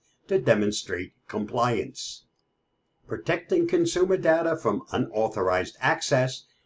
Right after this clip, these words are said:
by implementing comprehensive business antivirus across your I T infrastructure is sound business practice. Protecting your customers' privacy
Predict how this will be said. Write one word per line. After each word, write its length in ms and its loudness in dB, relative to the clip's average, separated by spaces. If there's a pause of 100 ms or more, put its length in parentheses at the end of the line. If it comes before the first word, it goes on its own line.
(140)
by 260 -2
implementing 840 -2
comprehensive 920 -4
business 480 -4
antivirus 680 -2 (300)
across 600 2
your 260 2
I 140 0
T 400 -8
infrastructure 960 -4 (320)
is 240 2
sound 540 2
business 480 -8
practice. 800 0 (480)
Protecting 800 2
your 300 0
customers' 600 0
privacy 800 -4